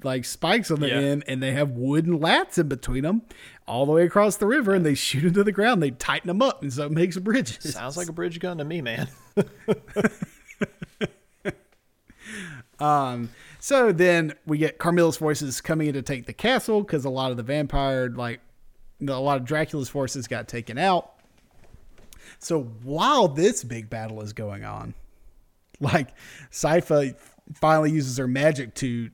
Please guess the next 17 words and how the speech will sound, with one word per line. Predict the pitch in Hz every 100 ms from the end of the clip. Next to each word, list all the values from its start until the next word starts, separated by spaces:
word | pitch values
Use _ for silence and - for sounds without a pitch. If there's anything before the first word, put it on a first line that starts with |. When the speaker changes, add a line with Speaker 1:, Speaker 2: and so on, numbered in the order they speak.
| -
Speaker 1:
to | 123
try | 147 131
to | 117 110 _ _ _ _
use | 147 127
the | 127
holding | - 131 139 160
spell | - 156
in | 165
the | 131
castle. | - 127 147 190 196 147
Speaker 2:
Mm-hmm. | 131 117 - _ _ -
Speaker 1:
And | 120
so | - 143 135
then | 147
we | 240
get | 147 120
these | 107 -